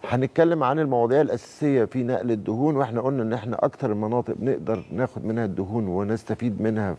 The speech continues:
بشكل اساسي هي منطقه البطن، منطقه اعلى الارداف، ومنطقه المؤخره. هي دي المناطق اللي بنقدر الدهون فيها بتبقى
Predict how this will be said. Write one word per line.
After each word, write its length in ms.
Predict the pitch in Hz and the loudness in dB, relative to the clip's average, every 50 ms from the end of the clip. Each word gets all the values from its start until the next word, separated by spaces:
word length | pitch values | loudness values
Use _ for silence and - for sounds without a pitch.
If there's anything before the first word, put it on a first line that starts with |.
| - - - | -10 -14 -10
بشكل 340 | - - 123 120 - 110 - | -4 -2 -2 0 0 -2 -2
اساسي 540 | - 90 - 131 139 143 139 - 135 120 - - - - - - - - | -2 -2 2 2 2 2 2 0 -4 -4 -6 -10 -16 -18 -18 -18 -2 2
هي 160 | 113 131 127 | 4 4 6
منطقه 400 | 117 110 104 95 - - 90 95 - | 4 2 -2 -2 0 -2 -2 0 -2
البطن، 420 | 110 95 80 - 123 - - - - - - - - - - | -4 -4 0 0 -2 -2 -2 -8 -20 -20 -20 -20 -20 -12 -10
منطقه 320 | 92 87 - - 120 120 - - - 117 | -10 -4 0 2 2 2 2 0 0 2
اعلى 200 | 117 113 107 101 | 4 4 4 2
الارداف، 640 | 98 - - - - - - 117 135 135 - - - - - - - | 0 -2 -4 -6 -4 -2 0 2 2 2 0 -4 -12 -20 -20 -12 -8
ومنطقه 480 | - - 104 101 95 - 127 110 104 98 - - | -4 -2 -2 -2 0 0 2 2 2 0 0 -4
المؤخره. 920 | - - - 92 101 95 87 82 85 69 78 - - - 123 135 135 135 131 - - - - - - - | -4 -2 0 0 0 0 -2 -2 -2 -2 -4 -4 -2 -2 2 2 2 2 2 -2 -8 -18 -20 -20 -14 -4
هي 200 | - 113 127 123 | 2 4 6 6
دي 100 | 113 95 | 6 4
المناطق 440 | 131 117 110 107 104 117 127 - 110 | 2 0 0 0 0 0 0 -2 -2
اللي 140 | - 87 90 | -4 -4 -4
بنقدر 300 | 85 104 117 85 80 101 | -2 -2 -2 0 0 -2
الدهون 480 | 87 - - - 90 101 104 117 120 107 | -2 -2 -4 -4 -4 -2 -2 -2 -2 -2
فيها 280 | - 120 120 113 107 | 0 0 0 0 0
بتبقى 580 | 98 - 120 120 - - - 101 104 104 92 | 0 0 0 0 0 2 2 4 4 4 2